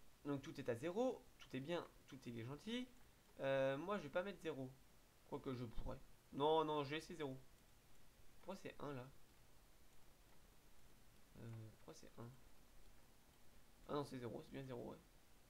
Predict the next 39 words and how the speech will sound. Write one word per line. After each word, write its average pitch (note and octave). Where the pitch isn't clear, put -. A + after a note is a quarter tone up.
Ah, C3+
parce B2
que B2
j'avais B2
fait, B2+
ouais, C#3
ok, -
d'accord, A#2
c'est -
ça -
qui -
était -
sélectionné. A#2+
Ok, G3+
donc D3+
tout A#3+
ce G#3
qui F3
va E3
être D3+
mis, F#3+
euh, B2
va C3+
être -
tout F3+
plat. B2+
Mais, C#3+
euh, C3+
vous C3
inquiétez D#3
pas, F3+
ça -
va, B2+
on, C3
ça -
va C#3
pas D3
rester C#3+
plat. C3+